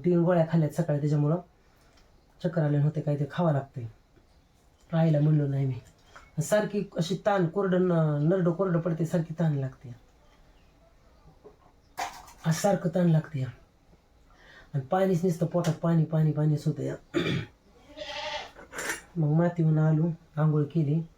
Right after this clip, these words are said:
आईला म्हणलं, "काय करायचं?" तर आई म्हणली, "काय नको." <clears throat> चहा न नाश्ता केला तर सकाळी, भाकरी बी नाही केल्या. नको म्हणली भाकर बी, भातच कर. मग मला बी काय झालं, तिचं जड अन्न खाऊन खाऊन पोटच दुखतंय, आतड्याला सूज आहे म्हणून सांगितलंय.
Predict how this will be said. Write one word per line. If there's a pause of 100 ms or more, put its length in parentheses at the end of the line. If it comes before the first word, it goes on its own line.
(1200)
आईला
म्हणलं,
"काय
करायचं?"
तर
आई
म्हणली,
"काय
नको." (760)
<clears throat>
चहा
न
नाश्ता
केला
तर
सकाळी,
भाकरी
बी
नाही
केल्या. (680)
नको
म्हणली
भाकर
बी, (260)
भातच
कर. (680)
मग
मला
बी
काय
झालं,
तिचं
जड
अन्न
खाऊन
खाऊन
पोटच
दुखतंय,
आतड्याला
सूज
आहे
म्हणून
सांगितलंय.